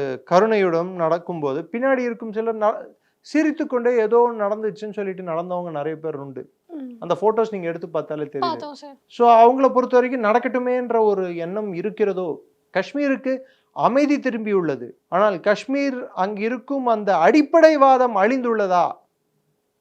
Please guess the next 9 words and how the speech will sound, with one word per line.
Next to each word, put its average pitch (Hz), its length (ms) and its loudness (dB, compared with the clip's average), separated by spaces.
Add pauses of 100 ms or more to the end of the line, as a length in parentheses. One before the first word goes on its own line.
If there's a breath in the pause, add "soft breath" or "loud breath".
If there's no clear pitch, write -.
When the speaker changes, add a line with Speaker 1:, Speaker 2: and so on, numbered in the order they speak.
(140)
Speaker 1:
இல்லை. 131 260 -6 (340)
இன்னும் 226 320 -2
அடிப்படைவாத 214 680 4
சக்திகளின் 196 680 -4
கையில் 196 380 -4
காஷ்மீர் 190 480 -8 (140)
இருக்கிறது. 160 600 -6 (680)
அதன், 185 520 2
ஆ, 156 120 -2